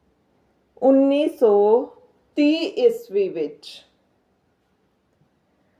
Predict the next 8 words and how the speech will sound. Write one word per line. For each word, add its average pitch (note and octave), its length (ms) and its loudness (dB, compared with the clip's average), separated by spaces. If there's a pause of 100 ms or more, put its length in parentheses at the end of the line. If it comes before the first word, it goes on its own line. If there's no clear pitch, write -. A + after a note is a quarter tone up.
(140)
ਬਰਤਾਨਵੀ C4+ 960 0
ਸੰਸਦ A#3 680 0
ਨੇ G3 500 -4 (260)
ਭਾਰਤ A#3+ 480 0
ਦੀ D#4+ 260 -6
ਸੁਤੰਤਰਤਾ G#3+ 920 0
ਦਾ G#3+ 220 4
ਬਿੱਲ E3+ 380 -4